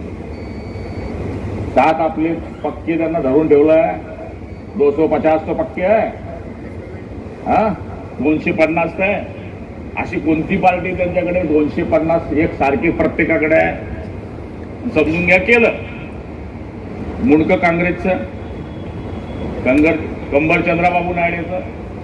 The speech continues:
हातपाय टीएमसीचे आणि बोट शरद पवारचे. कसं चालीन ते शरीर? त्यामुळे हे सगळ्या बोलायच्या गोष्टी आहे.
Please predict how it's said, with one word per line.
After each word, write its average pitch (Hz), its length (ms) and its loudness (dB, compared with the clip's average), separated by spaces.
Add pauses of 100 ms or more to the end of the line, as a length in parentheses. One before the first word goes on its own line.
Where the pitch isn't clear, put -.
(1300)
हातपाय - 340 2
टीएमसीचे 170 640 0 (1900)
आणि 131 180 6
बोट 156 240 8
शरद 190 320 6
पवारचे. 170 460 -2 (1400)
कसं 185 220 8
चालीन 165 360 4
ते 147 80 4
शरीर? 107 280 0 (1500)
त्यामुळे 196 460 6
हे 226 340 6
सगळ्या 208 300 2
बोलायच्या 180 440 -2
गोष्टी 160 380 -2
आहे. 214 260 0